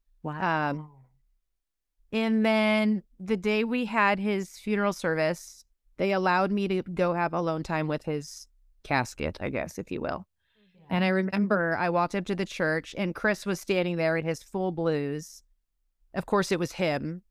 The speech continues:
Speaker 2: and just steps to, stepped aside, opened the door for me, and then guarded it while I had these
Speaker 1: Oh.
Speaker 2: kind of last, last moments, which I don't remember. I wish I remembered it better.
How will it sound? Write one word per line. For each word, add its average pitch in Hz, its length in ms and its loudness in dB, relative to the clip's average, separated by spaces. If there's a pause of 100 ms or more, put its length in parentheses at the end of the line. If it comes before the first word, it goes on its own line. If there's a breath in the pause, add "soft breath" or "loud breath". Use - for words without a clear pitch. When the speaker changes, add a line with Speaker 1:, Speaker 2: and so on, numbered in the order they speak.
Speaker 2:
and 190 160 -2
just 175 200 -2
steps - 300 -2
to, 220 160 -2
stepped 180 340 0
aside, 170 500 0
opened 196 260 -2
the 190 60 0
door 165 180 -2
for 175 120 -4
me, 160 200 0
and 160 120 0
then 156 160 0
guarded 147 340 2
it 135 140 -2
while 135 200 2
I 139 100 0
had 139 280 -2
these 131 520 -6 (220)
Speaker 1:
Oh. 254 220 -2 (640)
Speaker 2:
kind 180 200 0
of 160 100 -4
last, 160 320 2 (680)
last 208 300 4
moments, 214 400 2
which 190 140 0
I 185 100 4
don't 180 220 2
remember. 151 440 -2
I 156 100 4
wish 160 200 0
I 165 60 4
remembered 151 440 0
it 135 100 -2
better. 147 420 -2